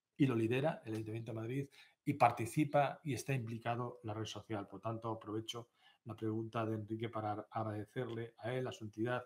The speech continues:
y al conjunto de entidades sociales que están trabajando en el ámbito de lo social, eh, y en el ámbito de las ter-, de la,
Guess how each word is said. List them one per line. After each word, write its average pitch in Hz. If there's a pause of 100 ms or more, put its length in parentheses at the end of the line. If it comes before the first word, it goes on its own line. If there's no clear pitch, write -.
(300)
y 120
al 104
conjunto 120
de 117
entidades 117
sociales 117
que -
están 117
trabajando 110 (380)
en 117
el 123
ámbito 117
de 113
lo 110
social, 123 (480)
eh, 107 (240)
y 117
en 110
el 113
ámbito 113
de 110
las 110
ter-, 107
de 110
la, 98